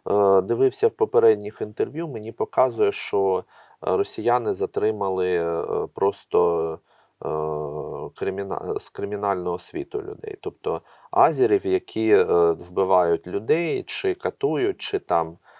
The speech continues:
е, кримінальних авторитетів, які пов'язані з Алієвим. Алієв же теж бандит, це, це ж тварь рідкісна. У мене ж, е, YouTube канал російськомовний, для того, щоб мене могли бачити, дивитись, е, країни різні.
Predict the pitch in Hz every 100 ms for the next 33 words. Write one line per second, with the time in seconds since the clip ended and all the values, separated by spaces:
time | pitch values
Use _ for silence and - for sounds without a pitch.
0 | _ - 85 85 82 98 95 101 98 92
1 | 90 - - 101 110 - 175 - 110 -
2 | _ - - - 101 - 151 113 104 117
3 | 107 104 98 92 87 - 92 98 95 117
4 | 151 127 104 98 104 117 107 98 101 -
5 | 80 - - - - 82 85 117 127 _
6 | - - 80 _ 78 78 - 82 - -
7 | 92 95 90 80 71 - 71 - 76 80
8 | 98 101 95 - _ - - - - 90
9 | 90 92 - - 95 95 90 90 - 95
10 | - 110 131 170 117 85 80 82 87 82
11 | - - 85 82 82 78 78 80 76 80
12 | - - 76 76 76 78 78 73 71 -
13 | - - - - - 82 85 87 78 78
14 | 80 71 -